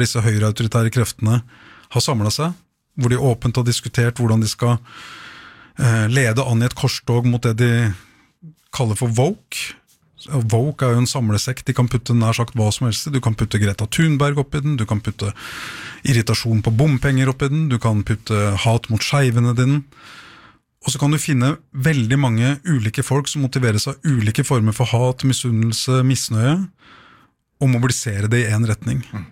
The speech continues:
Speaker 1: Og dette her har Kreml og regimet der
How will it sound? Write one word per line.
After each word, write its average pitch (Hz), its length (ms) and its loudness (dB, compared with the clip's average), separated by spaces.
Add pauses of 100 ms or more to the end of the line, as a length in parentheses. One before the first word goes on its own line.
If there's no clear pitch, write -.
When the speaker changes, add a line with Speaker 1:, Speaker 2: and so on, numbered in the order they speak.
Speaker 1:
Og 131 80 2
dette 127 240 0
her 139 240 2
har 117 280 2 (1000)
Kreml 143 460 2
og 135 140 -2
regimet 117 400 0
der 127 280 2